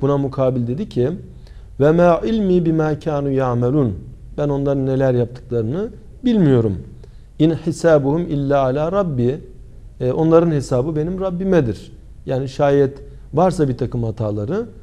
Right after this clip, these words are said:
Allah onların, e, karşılığını verecektir, cezasını verecektir. Lev teş'urun, yani keşke diyor bunun farkına varsanız.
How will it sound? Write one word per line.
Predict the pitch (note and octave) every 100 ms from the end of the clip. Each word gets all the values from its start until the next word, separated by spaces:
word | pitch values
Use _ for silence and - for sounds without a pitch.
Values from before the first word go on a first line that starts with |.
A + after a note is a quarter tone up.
| - -
Allah | B2+ B2+ B2
onların, | A#2+ G#2+ A2 E3+ G3 - - - -
e, | B2+ A#2+
karşılığını | - D3+ - B2 A#2+ F#3
verecektir, | G3+ G3 F#3 F#3 - B2+ - -
cezasını | - A#2+ A#2+ G2+ A#2 D3 G3 - - -
verecektir. | C#3 C#3 C#3+ - - - - - - B2
Lev | D#3 D#3+ B2 A#2+ -
teş'urun, | - B2 - A#2+ B2+ F3 G#3 - - - - -
yani | C3+ C3
keşke | F3 D#3+ D#3 C#3
diyor | C#3
bunun | C3 C3+
farkına | B2+ B2 A#2 B2+ C3+
varsanız. | A#2 G#2 - F#2 E2+ -